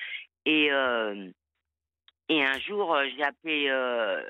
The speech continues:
j'ai appelé des, des, des amis là, qui ont une compagnie de, d'ambulance. Je leur ai dit, écoutez, emmenez-moi aux urgences, euh, neuro à, à Montpellier, parce que là, je, je sens vraiment que je, je perds pied, quoi. Je, ça va pas du tout, du tout.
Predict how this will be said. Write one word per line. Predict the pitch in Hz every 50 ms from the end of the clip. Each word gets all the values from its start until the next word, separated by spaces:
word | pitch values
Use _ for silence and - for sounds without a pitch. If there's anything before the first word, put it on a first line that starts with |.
| 50 50 - 50 -
j'ai | - 110 - 147 147
appelé | 131 127 - - - 156 139
des, | 127 135 135 123 123 117
des, | 110 110 107 101 92 73 67
des | 64 95 131 123 123
amis | 135 131 147 151 151
là, | 135 120
qui | - - 127
ont | 127 120
une | 120 117 -
compagnie | - 131 110 - 127 123 127 127 123
de, | 117 107 107 98 90 87 85 80 80 - - - - - - _
d'ambulance. | 120 135 131 117 113 117 120 160 180 202 226 - - - - - - -
Je | - -
leur | 151 143
ai | 151
dit, | 151 151 160
écoutez, | 156 - 165 160 - -
emmenez-moi | 165 151 151 160 165 175 175 180 180 180 175
aux | 170 156 - -
urgences, | 165 135 139 - 165 156 156 151 - -
euh, | 160 143 147
neuro | 143 151 156 160 160 131 147 180 175 170 160
à, | 143 131 127 123 117 113 113
à | 101 - - - 120
Montpellier, | 135 135 131 123 - 123 120 135 160 185 180
parce | - 151 - -
que | - 131 120 117 113 110 - - - - - -
là, | - 139 151 160
je, | 147 127 117 113 113 117 117
je | 117 -
sens | - 160 139 135 101
vraiment | 117 117 123 143 160 180 _ -
que | 135 117
je, | 107 107 110 110 107 107 113
je | 110
perds | 107 - 147 135 - -
pied, | - - 180 180 - -
quoi. | 131 120
Je, | 104 - 95 101 101 - - - - - - -
ça | 113 110
va | 107
pas | 104 - 127 131
du | 139 151 156
tout, | _ - 175
du | 160 156 139
tout. | - - 131